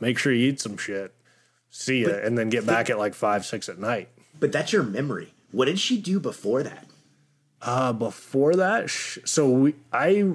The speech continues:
Speaker 1: remember being very young and in daycare. I think most people do the daycare thing. Like, Bill's got a daughter that's the same age as mine, and she does, like, a nanny daycare type of deal. And we're
Speaker 2: You gotta
Speaker 1: looking
Speaker 2: do
Speaker 1: at
Speaker 2: a
Speaker 1: that.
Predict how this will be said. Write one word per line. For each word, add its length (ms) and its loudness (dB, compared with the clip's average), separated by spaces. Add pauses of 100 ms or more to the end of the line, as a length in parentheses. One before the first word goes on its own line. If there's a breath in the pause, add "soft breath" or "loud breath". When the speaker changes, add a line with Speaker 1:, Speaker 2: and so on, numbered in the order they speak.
(120)
Speaker 1:
remember 540 2
being 380 -2
very 640 2
young 420 0
and 120 -6
in 200 -6
daycare. 460 -6
I 80 -2
think 180 0
most 340 2
people 240 2
do 180 2
the 100 0
daycare 460 -6
thing. 280 -18
Like, 240 -16
Bill's 260 2
got 280 0 (220)
a 480 -6 (180)
daughter 340 0
that's 200 -6
the 100 -8
same 260 -10
age 140 -6
as 120 -12
mine, 300 -10
and 100 -8
she 220 -6
does, 580 -4
like, 160 -14
a 60 -12
nanny 440 -8
daycare 640 -8
type 240 -16
of 80 -16 (760 soft breath)
deal. 260 -6
And 100 -2
we're 140 6
Speaker 2:
You 60 6
gotta 160 6
Speaker 1:
looking 140 4
Speaker 2:
do 40 8
Speaker 1:
at 60 4
Speaker 2:
a 40 4
Speaker 1:
that. 400 -2